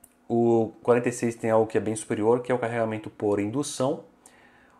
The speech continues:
O dezesseis é aquele carregamento mais simples, magnético, tá? Que funciona bem, mas claro, é inferior. O dezesseis, o quarenta e seis, desculpa, né? Número parecido, dá pra confundir um pouco. Mas enfim,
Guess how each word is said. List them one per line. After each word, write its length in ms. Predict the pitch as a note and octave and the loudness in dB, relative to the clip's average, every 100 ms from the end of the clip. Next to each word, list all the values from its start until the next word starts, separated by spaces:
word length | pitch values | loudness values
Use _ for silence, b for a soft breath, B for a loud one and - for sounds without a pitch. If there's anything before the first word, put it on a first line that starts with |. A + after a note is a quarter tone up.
| b | b
O 280 | - A#2 A#2 | -2 0 0
dezesseis 500 | A#2+ A2+ - A2+ A2+ | -2 -4 -2 -2 2
é 80 | A#2 | 0
aquele 200 | A2 A2+ | 0 -2
carregamento 400 | A2+ A2+ A2 - | -4 -2 -6 -6
mais 140 | A2 | -8
simples, 340 | - A2+ A2+ A2+ | -4 -6 -4 -2
magnético, 840 | A2 B2 G#2 E2 - - - - | -2 -2 -6 -6 -10 -16 -18 -20
tá? 160 | - - | -16 -16
Que 120 | - | -16
funciona 380 | - D3+ - D3+ | -14 -12 -6 -6
bem, 180 | C#3 D3 | -4 -6
mas 220 | D3 C#3+ | -6 -6
claro, 300 | - A#2+ A#2+ | 0 2 2
é 60 | A2+ | -2
inferior. 640 | A#2+ - A#2+ A#2+ D#2+ D2+ _ B B B B B B | -4 -4 -2 -2 -4 -8 _ B B B B B B
O 560 | A2+ A#2+ A#2 A#2 A2+ - _ _ _ _ - | 0 0 2 0 -2 -4 _ _ _ _ -12
dezesseis, 680 | A2 A#2 A2+ A#2+ A2+ G#2+ - | -4 -2 0 2 2 0 -6
o 100 | G#2 | -6
quarenta 260 | G#2 G#2 G#2 | -2 -2 -2
e 40 | |
seis, 240 | G2+ G#2 | 0 0
desculpa, 520 | G2 F#2 - G2+ F#2 - | -2 -8 -6 -6 -6 -12
né? 300 | G2 G2+ G#2 F2 _ _ - | -10 -10 -10 -12 _ _ -14
Número 240 | F#2+ F#2+ | -10 -6
parecido, 560 | F#2+ F#2+ F#2 A#2 A#2+ B2+ B B B B B B _ _ _ _ | -2 -4 -2 -4 -4 -6 B B B B B B _ _ _ _
dá 240 | - G#2+ G2+ | -8 -2 -2
pra 100 | G#2 | -2
confundir 420 | A2+ A#2+ A#2+ A2 | -4 -2 -2 -2
um 60 | |
pouco. 300 | A#2 F#2+ D#2+ | -2 -2 -2
Mas 220 | - A2+ A#2 | 2 2 2
enfim, 420 | B2 B2 F#2+ | -2 -4 -8